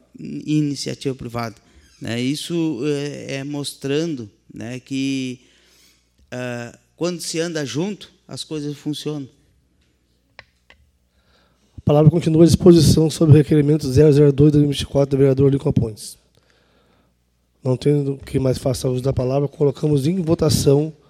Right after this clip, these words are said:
Speaker 2: o requerimento zero zero dois de dois mil e vinte e quatro. Aqueles que concordam, permaneçam como estão. Os que discordam, que se manifestem.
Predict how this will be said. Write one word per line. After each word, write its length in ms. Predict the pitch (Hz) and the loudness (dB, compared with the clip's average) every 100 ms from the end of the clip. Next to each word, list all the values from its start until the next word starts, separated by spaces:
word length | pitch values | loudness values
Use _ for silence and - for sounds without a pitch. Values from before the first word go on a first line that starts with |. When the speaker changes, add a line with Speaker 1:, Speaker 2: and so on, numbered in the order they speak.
| _ | _
Speaker 2:
o 40 | |
requerimento 600 | 160 - 143 131 147 147 | -8 -6 -6 -4 -4 -6
zero 320 | 127 131 151 | 0 2 2
zero 220 | 135 143 131 | 2 0 -2
dois 420 | 131 147 135 - _ - _ - | -2 -2 -4 -12 _ -20 _ -14
de 100 | 147 | -10
dois 280 | 135 160 131 | -2 -2 -2
mil 120 | 151 | -4
e 40 | |
vinte 140 | 147 - | -4 -8
e 40 | |
quatro. 380 | - 117 - - _ _ _ - _ _ _ - | -8 -8 -10 -20 _ _ _ -20 _ _ _ -8
Aqueles 400 | 139 - 180 170 | -8 -2 0 0
que 80 | - | 0
concordam, 640 | 208 202 185 165 143 123 | 0 2 2 2 0 -6
permaneçam 500 | - 147 139 151 131 | -2 0 2 2 2
como 140 | 151 | 2
estão. 420 | 143 - 165 185 180 - - - | 0 2 4 2 0 -14 -16 -6
Os 160 | 160 | -6
que 140 | - 151 | -4 -4
discordam, 580 | 170 - 165 160 156 147 | -2 0 0 0 0 -6
que 100 | - | -6
se 80 | 147 | -4
manifestem. 600 | 147 139 131 123 - | -4 -4 -6 -6 -12